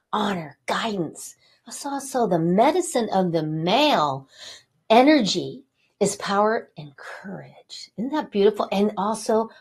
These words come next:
in this male position is always balancing the male and female 'cause we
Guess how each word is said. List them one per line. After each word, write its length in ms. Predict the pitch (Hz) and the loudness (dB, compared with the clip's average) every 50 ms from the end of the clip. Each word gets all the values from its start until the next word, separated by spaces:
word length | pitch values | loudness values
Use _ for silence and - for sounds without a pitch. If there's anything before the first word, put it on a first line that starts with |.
| _ - _ _ _ _ _ | _ -20 _ _ _ _ _
in 240 | _ 226 240 254 262 | _ 6 6 8 8
this 200 | 277 285 269 - | 6 4 4 2
male 240 | - 233 226 226 214 | 2 4 6 6 4
position 640 | 220 - 208 190 208 285 285 - - 214 196 196 - - | 4 0 -4 0 0 -2 -2 0 0 -2 -2 -2 -2 -2
is 240 | 185 180 175 - _ _ _ - | -2 -2 -2 -4 _ _ _ 6
always 680 | 285 330 349 359 311 254 185 147 131 - - - - _ | 10 10 10 10 10 8 4 4 -4 -14 -20 -20 -20 _
balancing 540 | - 165 175 196 180 180 180 180 - 185 175 | -14 -12 -10 -8 -6 -8 -8 -8 -6 -6 -6
the 60 | 165 | -6
male 380 | 160 156 160 156 156 156 160 - _ | -4 -6 -8 -8 -8 -10 -10 -12 _
and 160 | 156 151 - | -14 -14 -10
female 280 | - - 208 214 208 - | -6 -4 -4 -2 -4 -6
'cause 240 | - - - 170 - | -6 -10 -12 -8 -6
we 220 | 170 165 170 - | -6 -6 -6 -8